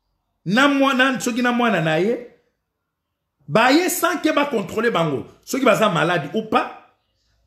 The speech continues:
comme baza bato ya Général Kasongo, ba, ba ye kokota na magasin, ba fongoli bango, ba kotisi bango. Donc malade wana eza na ba classe, na ba classe. Nayokaki mpe mosusu oyo, soki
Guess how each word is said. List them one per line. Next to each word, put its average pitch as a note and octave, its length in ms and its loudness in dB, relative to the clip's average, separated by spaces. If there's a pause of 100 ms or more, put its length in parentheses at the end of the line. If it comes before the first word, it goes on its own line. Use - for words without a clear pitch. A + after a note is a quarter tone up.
(160)
comme F#4+ 240 -2
baza C#4 260 4
bato A#3+ 220 0
ya G#3 80 2
Général G#3+ 340 -2
Kasongo, F3 480 -4
ba, D#4 220 -2
ba D#4+ 140 2
ye F4 60 -2
kokota D4 300 0
na A#3 100 2
magasin, G#3 520 0 (240)
ba A3 120 2
fongoli C#4 280 0
bango, C4+ 180 2
ba C#4+ 120 2
kotisi B3+ 360 -4
bango. F3+ 440 -4 (1900)
Donc D#4 180 6
malade D#4 340 4
wana D4+ 160 4
eza C4 140 2
na C4+ 60 0
ba G#3 120 2
classe, A#3+ 260 -6 (160)
na F#3+ 120 0
ba F#3+ 100 0
classe. - 500 -4 (1700)
Nayokaki D4 460 2
mpe C4+ 180 4
mosusu G#3 480 -4
oyo, F#3 200 4
soki F#3 600 -6